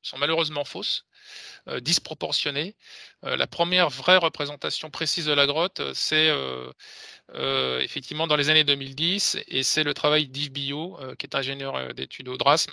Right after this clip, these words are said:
qui a réalisé une première carte, euh, planimétrique, euh, relativement précise de la grotte. Le problème, c'est qu'on a un volume qui est très irrégulier, tout en pente, avec en plus, donc, un, un,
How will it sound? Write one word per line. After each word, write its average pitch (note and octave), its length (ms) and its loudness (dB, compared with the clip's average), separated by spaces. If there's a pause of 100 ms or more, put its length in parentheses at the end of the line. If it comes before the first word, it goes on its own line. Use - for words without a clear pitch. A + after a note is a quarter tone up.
(120)
qui C3 180 2
a B2+ 240 2
réalisé C3 320 0
une D3 120 -2
première D#3 420 0
carte, - 300 0
euh, C3 460 -6 (560)
planimétrique, D3 680 -2
euh, B2 340 -6
relativement C3 500 -4
précise C#3 320 -6
de C#3 60 -2
la B2 100 0
grotte. C3+ 320 -4 (760)
Le C3+ 160 -4
problème, E3 360 4
c'est - 160 0
qu'on C#3+ 200 -4
a C#3 60 4
un C#3 80 2
volume E3 360 -4
qui D3 140 0
est C3 380 2 (300)
très F3+ 200 6 (100)
irrégulier, E3 640 4
tout - 260 -12
en E3 80 -4
pente, F3+ 460 -4
avec C#3+ 320 2
en E3 80 -12
plus, - 420 -6
donc, C3+ 380 -8
un, C#3 160 -4 (160)
un, C3 480 -4